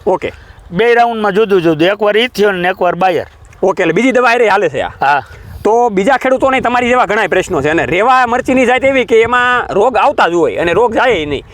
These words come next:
Speaker 1: અને તમારે આ પ્રકારનું રિઝલ્ટ મળ્યું છે. તો ખેડૂતોને હું નજીકથી બતાવી દ્યો, દઉં છું. તમે આની રંગત જોઈ શકો છો મરચીની, રેવા મરચીની, અને મરચાંની શાઇનિંગ ક્વોલિટી પણ સારી છે.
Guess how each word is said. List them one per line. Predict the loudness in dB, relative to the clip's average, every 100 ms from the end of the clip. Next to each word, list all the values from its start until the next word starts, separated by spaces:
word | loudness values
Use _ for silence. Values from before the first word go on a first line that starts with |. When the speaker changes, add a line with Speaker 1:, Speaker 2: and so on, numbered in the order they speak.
| -20 -6
Speaker 1:
અને | -4
તમારે | 0 0 2
આ |
પ્રકારનું | 0 -2 0 2
રિઝલ્ટ | 2 2
મળ્યું | 2 -2
છે. | -2 -8 -10 -6
તો | -4
ખેડૂતોને | -2 0 0 2
હું | 2
નજીકથી | 2 0 0 0
બતાવી | 0 0 0
દ્યો, | 2 0 0 -10 -2
દઉં | 0 2
છું. | 0 -2 -4 -18 -20 -4
તમે | -2
આની | 0 2
રંગત | 0 2 0
જોઈ | 2 2
શકો | 2 0
છો | 0 0
મરચીની, | -2 0 2 2 0 0
રેવા | 0 0 0
મરચીની, | 0 0 0 0 2
અને | 0 0
મરચાંની | 0 0 0 -2
શાઇનિંગ | -2 -2 -2 0
ક્વોલિટી | 0 0
પણ | 0 0
સારી | 0 -2
છે. | 0 -2